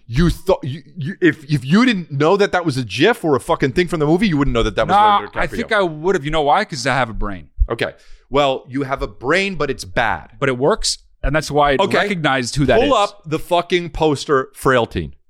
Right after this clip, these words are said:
Speaker 1: Frailty. The movie poster, Frailty. Pull up the movie poster, Frailty.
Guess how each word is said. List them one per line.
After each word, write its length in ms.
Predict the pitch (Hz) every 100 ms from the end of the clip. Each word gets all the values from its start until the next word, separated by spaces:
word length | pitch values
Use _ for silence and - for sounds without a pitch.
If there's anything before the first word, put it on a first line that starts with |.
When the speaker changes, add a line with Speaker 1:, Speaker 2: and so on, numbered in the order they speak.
| -
Speaker 1:
Frailty. 480 | - 127 117 95 71 _
The 80 | 123
movie 180 | 143 139
poster, 300 | 135 127 -
Frailty. 460 | - 110 98 - - _ _ _ _ _ _ _
Pull 160 | - 185
up 140 | 214
the 40 | 160
movie 240 | 160 151
poster, 300 | 147 139 127
Frailty. 440 | - 101 92 76